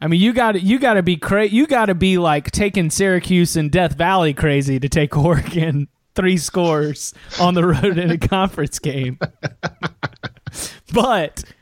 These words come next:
I'm telling you, I would not be surprised. And again, like, this is also something where, you know, you mentioned Oregon's defense. You d-, you don't wanna lose,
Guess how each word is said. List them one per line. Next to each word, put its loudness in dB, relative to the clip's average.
I'm -2
telling 2
you, -2
I 2
would 4
not 2
be 2
surprised. 2
And 0
again, 0
like, -2
this 2
is 0
also 2
something -2
where, 0
you -2
know, -2
you -2
mentioned -4
Oregon's -2
defense. 0
You 2
d-, -4
you 2
don't 2
wanna 0
lose, 2